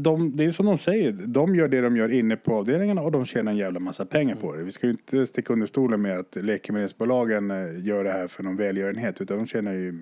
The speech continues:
Speaker 1: miljarder världen över.
Speaker 2: De har aldrig ägnat sig åt välgörenhet.
Speaker 1: Nej. <laughs> Och, eh, men det, det, det, jag blir upprörd över att han säger att, men då är det en po-, polisiär fråga.
Speaker 2: Ja.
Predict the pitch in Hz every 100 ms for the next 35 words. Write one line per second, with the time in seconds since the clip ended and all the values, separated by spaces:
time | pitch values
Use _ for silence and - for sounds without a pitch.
0 | 80 82 98 104 107 104 117 131 123 98
1 | 92 90 90 85 78 - - 113 101 107
2 | 120 104 113 117 110 98 - 95 101 95
3 | 98 120 117 110 - - - - - -
4 | - - - 147 139 151 151 160 151 147
5 | 160 156 156 156 165 160 151 180 165 208
6 | 139 120 131 113 120 127 127 156 185 147
7 | 127 _ - 156 139 - 139 131 - 175
8 | 220 - 151 95 85 76